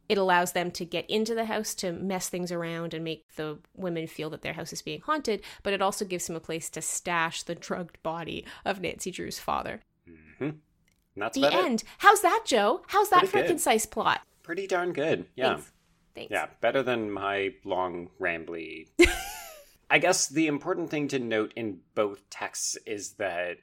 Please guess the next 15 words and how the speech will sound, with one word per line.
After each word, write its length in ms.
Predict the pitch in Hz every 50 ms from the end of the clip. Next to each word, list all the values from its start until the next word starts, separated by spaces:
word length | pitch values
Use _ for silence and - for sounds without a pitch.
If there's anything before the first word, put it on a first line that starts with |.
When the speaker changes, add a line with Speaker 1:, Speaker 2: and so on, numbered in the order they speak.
| _
Speaker 2:
Nancy 1040 | - 123 110 107 110 113 117 127 127 127 - 135 131 127 123 120 120 117 113 - - _ -
is, 680 | 104 107 107 104 104 107 107 101 92 - - - - - - - - - - - - _ _ _ _ _ _ _ - - - - - - - - - _
she's 200 | - - 131 107
very 220 | 117 143 151 180 175
much 380 | 160 147 139 - - - - - -
an 120 | 131 123
independent 640 | - - 117 113 123 120 - 120 117 113 104 92 85
woman 440 | 90 104 104 101 101 101 101 101 101
in 220 | - - 107 98 92
the 100 | 95 92
way 480 | - 92 90 90 87 87 87 87 87 -
that 320 | - 87 85 82 80 - _ -
she's 380 | - - - 107 101 92 - - -
able 300 | 110 101 95 101 98 101 92
to 720 | - - - 98 92 92 90 90 90 90 90 90 90